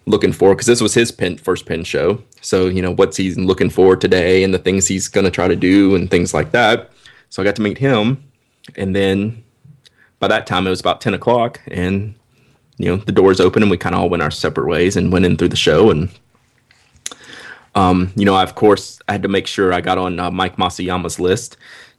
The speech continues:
to get a nib grind done. And I actually had a, a friend, another friend of mine, Mark Backus, he helps, um, he does the website for the, um, Atlanta Pin Show. So he was in early, and he put me on, uh, Mike Masayama's list. So I was number two on the list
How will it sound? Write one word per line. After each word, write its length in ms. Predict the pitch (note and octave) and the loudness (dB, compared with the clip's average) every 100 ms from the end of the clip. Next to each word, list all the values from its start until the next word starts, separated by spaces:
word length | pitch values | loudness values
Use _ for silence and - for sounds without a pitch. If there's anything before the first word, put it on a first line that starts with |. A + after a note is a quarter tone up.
| - | -8
to 100 | F#2+ | -2
get 200 | F#2 - | 0 0
a 100 | F2+ | 0
nib 220 | F#2+ F#2 | 2 2
grind 300 | F2+ F2 F2+ | 0 0 -2
done. 380 | F2 G2 F3 F3 - - - | 0 0 -2 -6 -18 -20 -8
And 400 | - F#2 F2+ F2+ | -2 0 0 0
I 80 | - | -2
actually 220 | F2+ F#2+ F#2+ | -2 0 0
had 160 | F#2 | 0
a, 340 | F2 - - F2 | -2 -4 -8 -8
a 40 | |
friend, 400 | - G#2 G2 F#2+ | -4 -2 -2 -2
another 300 | D#2 G2 F#2+ | -2 0 -2
friend 180 | - F2+ | -2 -2
of 60 | |
mine, 200 | F#2 F2 | -2 -2
Mark 260 | F#2 F#2 - | 0 -2 -2
Backus, 540 | G2 G2 F2+ - - | -4 -4 -6 -6 -12
he 180 | - G#2+ | -12 -8
helps, 320 | G2+ F#2 - | -6 -6 -6
um, 260 | F2+ E2+ F2+ - _ - - - _ _ _ _ | -6 -6 -8 -16 _ -20 -20 -20 _ _ _ _
he 100 | B2 | 0
does 200 | B2 G2+ | 0 0
the 100 | G2 | 0
website 500 | G2+ G2+ - G#2+ G2+ | 0 0 -2 -2 -2
for 100 | A2+ | -6
the, 240 | G2+ G2 | -4 -2
um, 340 | G2 G2 G2 G2+ - _ _ _ _ | -2 -2 -6 -12 -18 _ _ _ _
Atlanta 280 | - G#2 G#2 | -4 -2 -2
Pin 220 | G#2 A2+ | -2 -2
Show. 260 | A2 A2 A2 | 0 2 2
So 160 | A2 F2 | 2 -2
he 100 | G#2+ | -2
was 160 | G2 | -2
in 160 | F2 F#2 | -2 -2
early, 420 | - G2 G2+ G2+ | 2 4 4 4
and 160 | D2+ F2 | 0 0
he 140 | F#2+ | -2
put 160 | F2+ - | 0 0
me 80 | F#2+ | 2
on, 240 | F#2 F2+ | 2 2
uh, 180 | E2+ E2+ | 0 0
Mike 240 | F#2 E2 | -2 -4
Masayama's 540 | D#2+ F2+ - F2 E2+ D2+ | -4 -6 -4 -4 -4 0
list. 320 | G2 F#2+ - | 2 2 0
So 100 | E2+ | -2
I 40 | |
was 160 | F2 E2+ | -2 -2
number 160 | E2+ | -2
two 260 | E2+ A2 G2 | -2 0 2
on 80 | F#2+ | 2
the 80 | F2+ | 2
list 420 | F#2 F#2+ - | 4 2 -2